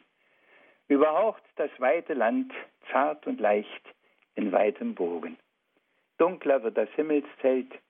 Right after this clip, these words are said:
grau der Wolken Schäfchenherde. Von der Sterne ferner Welt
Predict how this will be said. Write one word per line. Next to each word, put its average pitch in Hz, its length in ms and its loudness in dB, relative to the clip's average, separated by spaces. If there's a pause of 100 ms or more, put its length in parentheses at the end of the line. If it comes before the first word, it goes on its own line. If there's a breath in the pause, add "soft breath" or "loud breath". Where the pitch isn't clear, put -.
(400)
grau 131 340 2
der 131 240 0
Wolken 127 400 2
Schäfchenherde. 117 960 0 (800)
Von 101 140 0
der 101 180 4 (100)
Sterne 139 520 0 (160)
ferner 127 400 2
Welt 113 300 2